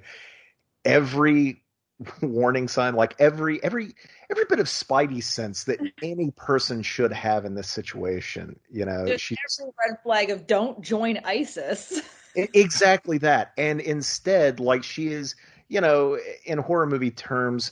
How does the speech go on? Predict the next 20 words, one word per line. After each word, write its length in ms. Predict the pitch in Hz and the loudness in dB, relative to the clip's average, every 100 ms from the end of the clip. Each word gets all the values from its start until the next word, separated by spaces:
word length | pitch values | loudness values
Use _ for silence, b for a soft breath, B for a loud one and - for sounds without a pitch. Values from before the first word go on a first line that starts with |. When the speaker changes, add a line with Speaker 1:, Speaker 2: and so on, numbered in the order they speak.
| - | -10
Speaker 1:
she 420 | - - 135 131 | -8 -4 -2 -2
is 240 | 127 120 | -2 -4
constantly 640 | - 131 123 - 123 117 - _ | 0 0 0 0 -2 -4 -10 _
running 300 | 120 110 110 | 0 0 2
up 80 | 107 | -2
the 80 | 101 | -2
stairs 320 | - 104 98 | -4 -4 -4
when 80 | 101 | -6
she 220 | - 110 _ - | -10 -12 _ -14
should 260 | - 95 | -10 -8
be 100 | 85 | -8
going 220 | 82 95 95 | -8 -6 -4
out 100 | 92 | -6
the 60 | |
front 240 | - 107 95 | -2 -2 4
door. 240 | 151 123 | 6 6
Like, 260 | 113 117 113 | 6 4 2
it's 300 | 107 - - | -6 -8 -6
insulting. 600 | 180 - 403 - 87 90 B B B B _ | -4 -4 -4 -6 -10 -18 B B B B _
Um, 520 | 127 165 175 170 170 | 0 2 2 2 -4